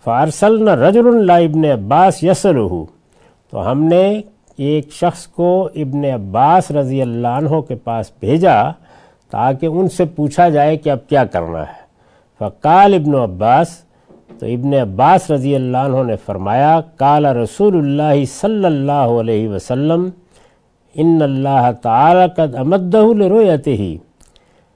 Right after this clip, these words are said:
رسول اللہ صلی اللہ علیہ وسلم نے ارشاد فرمایا، "اللہ نے اس کے معاملے کو رویت ہی پر منحصر کیا ہوا ہے، تمہیں نظر آ گیا، اس میں اس بحث کی اب کوئی ضرورت نہیں ہے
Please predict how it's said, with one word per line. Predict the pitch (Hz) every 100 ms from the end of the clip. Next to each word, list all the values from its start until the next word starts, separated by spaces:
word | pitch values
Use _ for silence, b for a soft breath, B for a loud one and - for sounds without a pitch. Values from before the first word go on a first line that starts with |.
| -
رسول |
اللہ | 110 104
صلی | 139
اللہ | 147 165 185
علیہ |
وسلم | 185 - 156 156
نے | 151 131
ارشاد | - 127 139 139
فرمایا، | - 120 113 127 160 208 - b b b -
"اللہ | 117 139 175 185
نے | 185
اس | 170 -
کے | 170 147
معاملے | 117 98 120 139 156 175
کو | 170 180 196 220
رویت | 175 147 190 220 220 214
ہی |
پر | 214 214
منحصر | 196 196 185 190
کیا | 165 - 156
ہوا | 135 120 95
ہے، | 82 87
تمہیں | - 165 180
نظر | 143 175
آ | 170 170
گیا، | 190 214 214 214 b b b b
اس | 165 -
میں | 175 175
اس | 170 -
بحث | 139 180 196 -
کی | 185 165
اب | 135
کوئی | 202 202
ضرورت | 165 160 156 151
نہیں | 156 160
ہے | 135 127